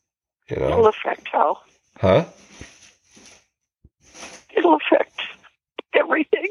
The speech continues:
Speaker 1: Well, how can it not? No. I obviously, I have to ha-, first of all, like, I'm not a private person. <laughs> Eventually, this is
Speaker 2: I
Speaker 1: something,
Speaker 2: understand
Speaker 1: this is,
Speaker 2: that.
Speaker 1: this is something I'm gonna share.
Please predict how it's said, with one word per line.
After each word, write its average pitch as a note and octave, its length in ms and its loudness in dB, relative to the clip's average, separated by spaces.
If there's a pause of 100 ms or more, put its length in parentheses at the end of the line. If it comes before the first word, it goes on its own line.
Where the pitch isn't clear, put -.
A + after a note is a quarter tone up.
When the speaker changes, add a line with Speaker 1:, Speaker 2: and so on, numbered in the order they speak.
(680)
Speaker 1:
Well, F3 340 4
how - 180 0
can F#3+ 140 0
it - 80 2
not? E3 400 0 (640)
No. F2+ 320 -6 (1600)
I G2 80 -2
obviously, A#2 360 2
I - 60 -2
have G#2+ 260 -4
to G#2+ 120 -2
ha-, - 160 -8 (360)
first E3 220 0
of A#2+ 80 2
all, G#2+ 380 0 (680)
like, G2+ 120 0
I'm G#2 140 4
not C3+ 120 4
a - 40 0
private F#2 360 -2
person. D2 440 -2 (720)
<laughs> - 720 -20
Eventually, A2 460 2
this - 100 0
is - 100 2
Speaker 2:
I A#3+ 40 4
Speaker 1:
something, - 240 2
Speaker 2:
understand D4 420 2
Speaker 1:
this - 60 2
is, G#3+ 60 4
Speaker 2:
that. - 180 2
Speaker 1:
this - 180 2
is - 60 -4
something A2 280 2
I'm G2 100 2
gonna F2+ 140 0
share. E2+ 520 2